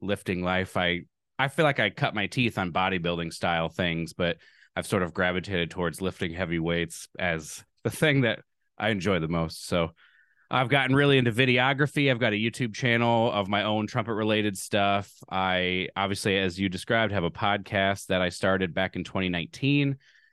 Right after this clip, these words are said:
And so, uh, I feel I've sort of come into a fairly varied career, and I really enjoy all the different things I get to do. And so I suppose that's a relatively quick overview,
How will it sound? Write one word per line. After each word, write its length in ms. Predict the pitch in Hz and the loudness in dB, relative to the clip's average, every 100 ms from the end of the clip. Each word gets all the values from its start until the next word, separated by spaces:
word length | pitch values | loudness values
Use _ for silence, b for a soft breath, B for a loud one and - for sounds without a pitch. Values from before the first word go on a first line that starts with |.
| _ _ _ _ _ _ _ | _ _ _ _ _ _ _
And 180 | 120 117 | -2 0
so, 560 | - 135 127 127 123 120 - | 2 4 6 6 6 4 2
uh, 40 | 131 | 2
I 460 | 127 123 120 143 135 - | 4 4 4 2 0 -4
feel 420 | 143 151 170 170 160 | 2 4 4 4 4
I've 300 | 151 151 - | 4 2 -2
sort 280 | - 151 | -2 0
of 240 | 147 143 131 - _ _ - | 2 0 -4 -14 _ _ -6
come 200 | 147 143 | 0 0
into 340 | 147 - 147 | 0 0 0
a 60 | 139 | 0
fairly 540 | - 120 135 139 131 127 - | 2 2 2 0 -2 -6 -10
varied 580 | 80 98 120 107 107 110 - | 0 2 4 4 0 -4 -18
career, 420 | - 113 104 110 147 | -6 2 4 4 2
and 300 | 101 101 95 | 0 0 0
I 60 | |
really 320 | 98 98 101 | 0 2 2
enjoy 240 | 101 95 98 | 0 0 2
all 180 | 95 101 | 2 2
the 80 | |
different 240 | 92 92 82 | -2 -6 -6
things 220 | 107 95 | -6 -4
I 40 | |
get 180 | 92 98 | -4 -4
to 80 | - | -2
do. 200 | 101 170 - _ _ _ - | 0 0 -2 _ _ _ -8
And 440 | 82 85 85 90 | -4 -4 -4 -8
so 460 | - - 95 107 117 - | -10 -2 0 0 -4 -6
I 120 | 95 | -6
suppose 300 | - 104 92 | -2 -2 0
that's 240 | 98 - | -2 0
a 140 | 90 90 107 - _ | -2 -4 -10 -20 _
relatively 420 | 139 165 156 143 131 | 2 4 4 2 2
quick 240 | 156 139 | 0 0
overview, 520 | 139 160 92 87 127 | 2 2 0 -2 -4